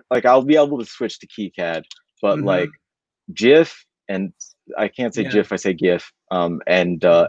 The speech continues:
Speaker 2: Mm-hmm.
Speaker 1: and, and solder, mm, it
Speaker 2: Yeah, you
Speaker 1: just
Speaker 2: know, I think if I recall co-, correctly, I
Speaker 1: Tough
Speaker 2: lived in
Speaker 1: one.
Speaker 2: Atlanta, Georgia at one point, and I believe they said the L in the word egg yolk.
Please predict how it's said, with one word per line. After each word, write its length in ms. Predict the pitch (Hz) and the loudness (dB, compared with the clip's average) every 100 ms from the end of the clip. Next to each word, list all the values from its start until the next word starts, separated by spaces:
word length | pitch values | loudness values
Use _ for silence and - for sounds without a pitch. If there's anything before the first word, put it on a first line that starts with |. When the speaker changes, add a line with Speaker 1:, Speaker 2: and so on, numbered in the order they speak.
| - | -2
Speaker 2:
Mm-hmm. 40 | |
Speaker 1:
and, 160 | 80 76 - | -8 -8 -12
and 220 | 80 78 _ | -14 -14 _
solder, 640 | - 98 95 98 95 95 _ _ _ 104 | -6 0 2 4 2 0 _ _ _ -6
mm, 200 | 90 76 _ _ _ _ 185 | -6 -8 _ _ _ _ -10
it 80 | |
Speaker 2:
Yeah, 140 | 202 262 | 0 2
you 40 | 220 | 2
Speaker 1:
just 80 | 240 | -2
Speaker 2:
know, 80 | |
I 120 | 233 202 - | -8 -14 -16
think 400 | 294 381 - - - _ _ - | -14 -14 -16 -20 -20 _ _ -12
if 160 | 190 214 | -12 -10
I 40 | |
recall 440 | 202 190 262 311 320 | -12 -12 -10 -10 -10
co-, 120 | 185 185 | -14 -16
correctly, 400 | - 202 - 156 | -10 -10 -8 -2
I 20 | |
Speaker 1:
Tough 140 | - | -2
Speaker 2:
lived 120 | - - | -2 -6
in 40 | |
Speaker 1:
one. 120 | - | -8
Speaker 2:
Atlanta, 360 | 147 160 180 175 | -10 -10 -10 -12
Georgia 420 | 127 156 165 151 | -10 -8 -8 -10
at 80 | 135 | -10
one 180 | 131 127 | -10 -12
point, 260 | 147 135 131 | -12 -14 -12
and 160 | 127 | -16
I 0 | 117 | -12
believe 880 | 170 170 202 226 233 240 240 170 | -12 -10 -12 -10 -8 -8 -10 -14
they 420 | 143 165 180 196 190 | -6 -6 -6 -10 -12
said 480 | - 180 175 160 | -12 -10 -8 -10
the 220 | 156 147 160 | -14 -14 -8
L 420 | 165 160 147 135 | -6 -4 -6 -8
in 320 | 143 135 135 | -10 -10 -10
the 80 | 131 | -10
word 440 | 127 147 143 135 - | -12 -10 -10 -12 -12
egg 260 | 151 147 | -12 -12
yolk. 440 | 127 117 107 _ | -10 -10 -10 _